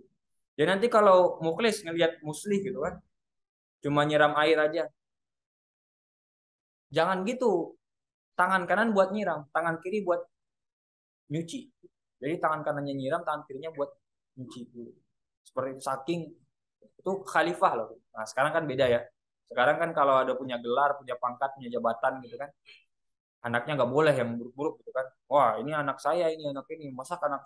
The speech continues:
ini," segala macam. Wah, susah. Ya. Kenapa demikian? Ya memang watak manusia mungkin seperti itu ya.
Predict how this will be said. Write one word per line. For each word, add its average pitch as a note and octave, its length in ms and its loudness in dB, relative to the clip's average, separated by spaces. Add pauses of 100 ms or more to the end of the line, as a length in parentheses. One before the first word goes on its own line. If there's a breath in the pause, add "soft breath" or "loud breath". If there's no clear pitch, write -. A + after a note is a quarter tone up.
ini," D#3 160 -10 (160)
segala C3 160 -8
macam. C3 320 -4
Wah, B2+ 160 -4
susah. - 400 -8 (720)
Ya. B2 160 -4 (560)
Kenapa G3 320 2
demikian? D#3+ 640 2
Ya B2 160 -6
memang B2 400 -2 (240)
watak B2+ 400 0
manusia B2 320 -2
mungkin B2+ 240 -8
seperti A#2+ 400 -16
itu A2+ 80 -8
ya. A2 100 -10